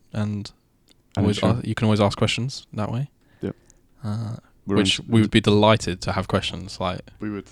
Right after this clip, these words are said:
Speaker 2: uh,
Speaker 1: that, that would make some good content.
Speaker 2: <laughs>
Speaker 1: Um,
Speaker 2: Don't sound too desperate.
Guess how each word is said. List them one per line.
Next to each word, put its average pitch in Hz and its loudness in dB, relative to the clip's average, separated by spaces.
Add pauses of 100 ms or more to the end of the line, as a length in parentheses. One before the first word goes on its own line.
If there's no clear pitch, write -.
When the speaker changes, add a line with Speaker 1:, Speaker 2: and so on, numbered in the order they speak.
(720)
Speaker 2:
uh, - -14 (360)
Speaker 1:
that, 98 -2 (200)
that 92 2
would 95 -8
make 101 0
some 101 -6
good - 2
content. 107 0
Speaker 2:
<laughs> - 2 (1300)
Speaker 1:
Um, 95 -4 (240)
Speaker 2:
Don't 98 -10
sound 95 -12
too 98 -12
desperate. - -18